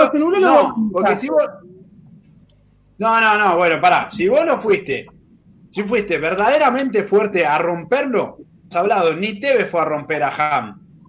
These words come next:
Speaker 1: Un futbolista no va a romper a otro, es imposible.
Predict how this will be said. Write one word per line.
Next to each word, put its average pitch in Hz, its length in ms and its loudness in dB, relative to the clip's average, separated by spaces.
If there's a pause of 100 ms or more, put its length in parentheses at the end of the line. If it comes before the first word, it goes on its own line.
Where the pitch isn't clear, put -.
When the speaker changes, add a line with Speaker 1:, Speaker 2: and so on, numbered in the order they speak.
(320)
Speaker 1:
Un 240 120 -2
futbolista 233 480 2
no 233 120 -2
va 269 80 2
a - 20 2
romper 233 300 0
a 233 60 4
otro, 185 380 0
es 226 240 -6
imposible. 202 880 -2